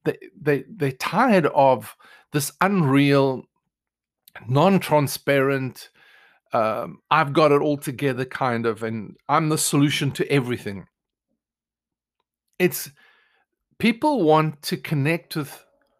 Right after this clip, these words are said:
with people, and specifically, or s-, especially with leaders. They want to connect with people that they can trust. And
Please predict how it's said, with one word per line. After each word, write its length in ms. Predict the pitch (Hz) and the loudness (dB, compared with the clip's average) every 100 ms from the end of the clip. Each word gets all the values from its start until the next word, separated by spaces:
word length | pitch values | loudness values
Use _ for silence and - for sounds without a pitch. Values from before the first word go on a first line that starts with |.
| _ - | _ -6
with 220 | 127 - | -6 -4
people, 640 | 160 170 - 107 110 - _ _ _ | -4 -4 -4 -8 -8 -12 _ _ _
and 180 | 165 160 | -2 -2
specifically, 1080 | - - 175 - - 370 - 220 - 120 120 | -4 -2 -2 -2 0 0 0 -6 -4 -4 -4
or 360 | - - - - | -8 -10 -10 -8
s-, 160 | - - | -6 -2
especially 640 | 143 - - 330 - 123 | -2 0 -2 -2 -4 -4
with 180 | 135 143 | -2 -2
leaders. 540 | 151 226 277 - - - - - - - | -2 -2 -2 -6 -10 -20 -20 -20 -20 -4
They 80 | 160 | 0
want 240 | 147 196 | 2 2
to 60 | 339 | 0
connect 680 | - 202 196 180 175 - 165 | -4 -2 0 2 0 -6 -10
with 180 | 156 - | -10 -8
people 600 | 151 139 143 117 131 143 _ _ _ _ | -6 -6 -6 -6 -6 -12 _ _ _ _
that 160 | - - | -12 -6
they 100 | 160 | -6
can 220 | - 170 | -4 -4
trust. 640 | - - 294 - - - - _ _ _ _ _ _ _ _ | -4 -4 -4 -4 -8 -8 -20 _ _ _ _ _ _ _ _
And 640 | 160 165 165 160 160 143 | 0 2 4 4 0 -4